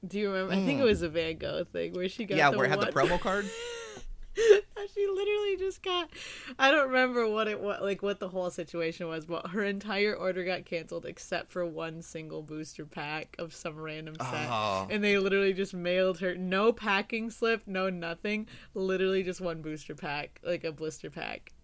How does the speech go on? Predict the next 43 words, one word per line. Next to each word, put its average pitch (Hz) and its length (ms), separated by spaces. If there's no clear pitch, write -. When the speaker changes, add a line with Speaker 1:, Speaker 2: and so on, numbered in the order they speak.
Speaker 2:
I'm 254 160
Speaker 1:
in 339 60
the 427 60
Speaker 2:
confused 190 460
of 131 120
Speaker 1:
box. 127 120
Speaker 2:
how 156 180
they 190 160
just 151 240
don't 135 240
have, 139 320
like, 120 400
bubble 127 540
mailers 117 640
to 127 100
just 113 280
mail 107 320
out 110 220
one 104 340
pack. - 400
Speaker 1:
I'm 190 180
shocked. 147 460
Well, 233 160
actually, 247 560
you 202 80
know 202 160
what? 208 280
I'll 185 160
tell 190 300
you. 170 260
They 180 240
do 190 420
have 190 360
bubble 165 300
mailers 233 580
because 214 240
I 202 100
think 240 200
I 240 80
told 214 240
you 202 60
about 165 220
this. 151 160